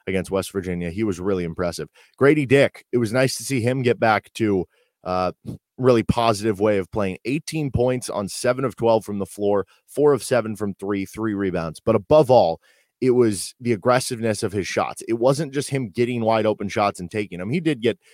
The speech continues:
you know, a couple open shots and, and took 'em and made 'em. But there were a couple where it was like, well, it's, you know, it's not fully contested, but it's a, it's a semi-contested three. Like, uh, it's not a wide open look, but it's, it's not a super covered look either.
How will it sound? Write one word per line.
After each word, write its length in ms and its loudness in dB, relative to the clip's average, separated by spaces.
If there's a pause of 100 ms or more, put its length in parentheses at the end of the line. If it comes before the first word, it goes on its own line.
(140)
you 60 -4
know, 60 4
a 60 0
couple 380 0
open 300 0
shots 420 -2
and, 140 -6
and 160 -6
took 220 -4
'em 100 -2
and 140 -2
made 180 -4
'em. 160 -6 (560)
But 80 -2
there 140 6
were 80 8
a 40 2
couple 420 4
where 120 8
it 60 4
was 160 0
like, 240 2
well, 240 4
it's, 280 -6 (140)
you 80 -6
know, 180 -4 (160)
it's 120 -6
not 120 -2
fully 340 2
contested, 520 -4
but 80 -6
it's 140 -8
a, 180 0
it's 120 -4
a 120 -2
semi-contested 1120 -6
three. 280 -4
Like, 260 -4 (320)
uh, 200 -2
it's 120 -8
not 140 2
a 40 -2
wide 300 2
open 320 0
look, 280 -2
but 120 0
it's, 200 -10
it's 240 -10
not 340 0
a 160 -2
super 300 -10
covered 340 -2
look 200 -4
either. 260 -2